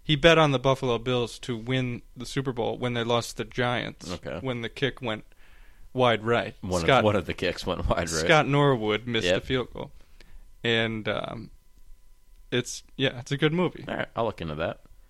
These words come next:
Speaker 2: Uh, they decided to make this bet after Aaron Rodgers said that the Packers were gonna run the table. Uh, so Axelrod placed a three hundred dollar bet, two hundred dollars of his money, a hundred dollars from Yankovitz,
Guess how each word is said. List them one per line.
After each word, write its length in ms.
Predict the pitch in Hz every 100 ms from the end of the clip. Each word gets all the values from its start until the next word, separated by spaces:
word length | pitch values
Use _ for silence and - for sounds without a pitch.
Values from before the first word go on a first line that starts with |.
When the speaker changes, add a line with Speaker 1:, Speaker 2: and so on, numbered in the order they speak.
| - -
Speaker 2:
Uh, 280 | 98 101 98 90
they 180 | 110 110
decided 500 | 120 - 139 151 135
to 60 | 113
make 200 | 117 -
this 160 | 98
bet 280 | - 98 90
after 280 | 85 - 85
Aaron 240 | 90 87
Rodgers 400 | 82 82 80 78
said 280 | - 85 80
that 120 | 82 76
the 80 |
Packers 400 | 71 82 78 76
were 60 | 80
gonna 180 | 78 73
run 180 | 73 73
the 60 |
table. 480 | - 57 - 76 - - - - - -
Uh, 360 | 80 80 76 73
so 200 | - -
Axelrod 540 | 98 117 156 123 113
placed 260 | - 110 -
a 40 |
three 160 | - 117
hundred 160 | 131 107
dollar 220 | 101 92
bet, 360 | 80 82 -
two 200 | - 196
hundred 260 | 202 226 185
dollars 340 | 147 151 143 107
of 120 | -
his 220 | 131 104
money, 320 | 87 82 82 -
a 60 | 85
hundred 420 | - 147 180 151
dollars 400 | 117 110 107 95
from 220 | - 85
Yankovitz, 680 | 87 104 - - 50 -